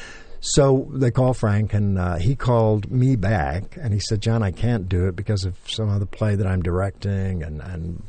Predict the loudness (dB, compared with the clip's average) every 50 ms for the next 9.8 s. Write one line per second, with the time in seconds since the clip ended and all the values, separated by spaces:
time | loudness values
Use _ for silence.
0 | -12 -4 -2 0 2 2 2 0 -2 -4 -4 0 0 2 2 2 2 2 2 0
1 | 0 0 -2 -2 -2 0 0 0 0 0 2 0 0 0 0 0 0 0 0 0
2 | 0 0 0 0 0 0 0 0 2 0 -2 -2 -4 -10 -16 -16 -18 -18 -18 -18
3 | -20 -20 -18 -12 -6 -2 -2 -2 -2 -2 -4 -2 0 0 0 2 0 0 0 0
4 | 2 2 4 4 2 2 0 0 2 2 4 2 2 -2 -4 -12 -16 -16 -16 -16
5 | -18 -16 -16 -16 -16 -16 -12 -2 0 0 2 4 6 8 10 10 10 8 6 4
6 | 2 2 2 0 0 0 0 0 2 2 4 4 4 4 4 2 2 2 2 2
7 | 0 2 2 2 4 4 4 4 4 4 4 4 4 4 2 2 0 -2 -8 -16
8 | -20 -20 -20 -20 -20 -20 -20 -20 -20 -18 -10 -2 -2 -2 0 0 -2 -2 -2 -4
9 | -4 0 0 0 2 2 2 2 2 2 2 2 0 0 -4 -8